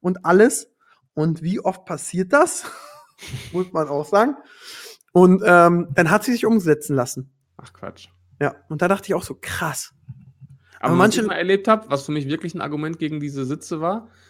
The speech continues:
Speaker 2: ähm, ich saß auch mal auf so einem Platz und dann hat die mir auch alles erklärt, alles easy, juckt mich ja nicht. Und dann hat sie aber gesagt, sie dürfen hier keine Kopfhörer tragen.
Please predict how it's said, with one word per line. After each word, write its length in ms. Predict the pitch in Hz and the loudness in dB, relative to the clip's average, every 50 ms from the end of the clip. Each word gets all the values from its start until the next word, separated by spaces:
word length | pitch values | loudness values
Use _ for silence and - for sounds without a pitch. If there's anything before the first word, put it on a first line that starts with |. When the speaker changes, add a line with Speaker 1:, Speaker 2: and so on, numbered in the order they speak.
| _ _ _ - | _ _ _ -8
Speaker 2:
ähm, 200 | 123 120 120 117 | -8 -6 -6 -8
ich 80 | 120 | -4
saß 200 | 127 143 147 143 - | -2 -2 -2 -2 -4
auch 120 | - 165 | -4 -4
mal 120 | 170 156 | -2 -4
auf 120 | 131 120 - | -4 -6 -6
so 60 | 127 | -8
einem 100 | 117 123 | -10 -10
Platz 420 | 120 - 135 170 202 - - - _ _ _ _ _ _ _ _ _ | -4 -2 -2 -2 -2 -4 -12 -20 _ _ _ _ _ _ _ _ _
und 420 | - 123 131 131 127 127 127 127 | -4 -2 -2 -2 -2 -2 -4 -2
dann 120 | 131 131 127 | -2 -2 -2
hat 140 | 131 139 | 0 -4
die 60 | 151 143 | -4 -6
mir 160 | 131 113 110 | -4 -4 -4
auch 100 | 147 151 | -4 -4
alles 200 | 135 131 135 139 | -4 -6 -4 -6
erklärt, 360 | 107 110 - - 143 170 - | -8 -8 -6 -2 -2 -2 -2
alles 240 | - 127 131 131 - | -2 -4 -4 -4 -6
easy, 300 | - - 135 147 165 214 | -6 -6 -6 -4 -2 -2
juckt 240 | 202 151 156 - - | -2 -2 -4 -4 -8
mich 120 | 180 170 | -8 -6
ja 100 | 190 175 | -6 -4
nicht. 220 | 175 196 208 208 - _ _ _ _ _ _ _ | -4 -6 -6 -8 -12 _ _ _ _ _ _ _
Und 360 | _ - 101 127 131 123 120 143 | _ -10 -8 -8 -8 -4 0 0
dann 520 | 151 185 190 185 196 214 214 - _ _ _ | 0 0 0 -2 -4 -4 -6 -6 _ _ _
hat 220 | - - - 131 - | -20 -20 -20 -10 -8
sie 80 | 151 | -6
aber 160 | 143 143 147 | -2 -2 -2
gesagt, 260 | 135 135 139 147 139 - | -4 -4 -6 -8 -6 -6
sie 100 | 143 127 | -8 -6
dürfen 300 | 127 147 160 156 165 143 | -4 -6 -4 -4 -6 -6
hier 180 | 135 143 135 | -4 -6 -6
keine 280 | 139 - 143 139 139 135 | -8 -8 -8 -8 -8 -6
Kopfhörer 480 | - 170 180 - - 160 139 120 113 110 | -8 -8 -8 -8 -10 -10 -10 -10 -12 -14
tragen. 460 | - - 107 104 104 104 110 107 107 | -14 -12 -10 -10 -10 -10 -14 -18 -18